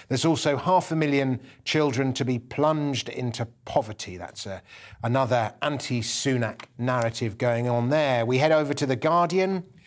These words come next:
Biden's warning to Putin over chemical weapons. There's also a picture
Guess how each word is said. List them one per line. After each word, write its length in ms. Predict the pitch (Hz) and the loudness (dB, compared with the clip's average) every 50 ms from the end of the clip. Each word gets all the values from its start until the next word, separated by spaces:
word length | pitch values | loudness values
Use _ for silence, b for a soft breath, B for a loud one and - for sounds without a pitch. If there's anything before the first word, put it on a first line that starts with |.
| B B B B B | B B B B B
Biden's 640 | - 160 170 180 175 170 - 160 160 147 139 - - | 4 4 6 6 4 2 0 0 2 2 2 0 -2
warning 600 | - - 107 139 160 160 156 147 147 143 135 123 | -4 -2 0 2 4 4 4 4 4 2 0 0
to 120 | - - 117 | -2 -2 -4
Putin 680 | - - - 185 180 170 - - 180 180 185 170 - - | -4 -4 -2 0 0 0 0 -2 -2 -2 -2 -4 -4 -2
over 240 | 127 127 110 110 110 | -2 -2 -2 -2 -6
chemical 580 | - - - 139 139 127 120 - - 110 104 | -8 -6 -6 -6 -4 -4 -6 -4 -6 -6 -4
weapons. 640 | 101 131 156 160 - 202 185 190 185 180 - - - B B B B B B | -2 -2 -2 -2 -2 -2 -2 -2 -2 -4 -4 -6 -10 B B B B B B
There's 160 | B 127 117 | B -4 -2
also 300 | 147 147 135 - - 131 | -2 -2 -2 -2 -2 -2
a 40 | 123 | -2
picture 540 | 120 - - 147 - - - 143 131 123 117 | -2 -2 -4 -6 -4 -2 0 0 2 2 0